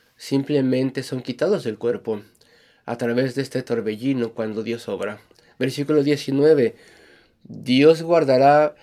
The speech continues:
para los hijos de ellos su violencia, le dará su pago para que conozca".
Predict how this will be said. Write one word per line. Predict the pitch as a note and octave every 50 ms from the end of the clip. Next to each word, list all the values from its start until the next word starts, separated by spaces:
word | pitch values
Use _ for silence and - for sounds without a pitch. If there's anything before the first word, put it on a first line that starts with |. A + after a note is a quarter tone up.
| _ _ _
para | _ B2 A#2+ B2
los | B2+ B2+ B2+ - - D#3+
hijos | D3+ - F3 D#3+ C#3+
de | C#3 C3 C3+
ellos | C#3+ C#3 D3+ D3 C#3
su | - - D3 D3+
violencia, | D3+ D#3+ E3 D#3 C#3+ B2 A#2 A#2 A#2+ A#2 - A2+ G#2+ G2+ G2 - _ _ _ _ _ _ _ _ _ _ _ _ _ _ _ _ _ _ _
le | - A2+
dará | A2 A#2+ B2 C3+ C#3
su | C3+ - C#3+ B2 -
pago | C3+ C#3+ D3+ D3+ D3 D#3+ E3 E3 E3 _ _ _ _ _ _ _
para | - A2+ A#2 A#2+ A#2
que | - A2+ G#2
conozca". | - A#2 G#2+ A2+ A2 G#2+ - - - - -